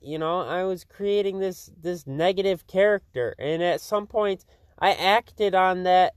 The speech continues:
that belief that this, this person was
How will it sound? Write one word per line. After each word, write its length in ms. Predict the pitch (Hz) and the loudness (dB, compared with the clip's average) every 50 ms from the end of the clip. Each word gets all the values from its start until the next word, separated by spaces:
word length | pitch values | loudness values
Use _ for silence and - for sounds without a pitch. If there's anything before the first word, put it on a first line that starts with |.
| _ _ | _ _
that 420 | - 165 165 170 143 - - 151 131 | -2 2 2 2 2 0 -6 -8 -6
belief 800 | 135 156 151 151 165 208 208 180 139 - _ _ _ _ _ _ _ _ _ _ _ _ _ _ _ _ _ _ _ - | -4 -2 -2 -2 -4 -6 -6 -8 -12 -16 _ _ _ _ _ _ _ _ _ _ _ _ _ _ _ _ _ _ _ -8
that 380 | 143 143 151 160 156 143 135 - _ _ _ _ _ _ _ _ _ _ _ _ | -2 0 2 4 4 4 2 2 _ _ _ _ _ _ _ _ _ _ _ _
this, 480 | - 139 135 156 165 160 151 - - _ _ - | -16 -8 -4 -4 -2 -4 -4 -8 -16 _ _ -10
this 240 | 143 156 156 147 | -6 -6 -6 -6
person 640 | - _ - 185 190 185 185 - - 165 156 143 143 135 | -6 _ -2 0 0 0 -2 -4 -6 -6 -6 -6 -4 -2
was 380 | 135 135 131 131 123 - - | 0 0 0 0 -2 -6 -14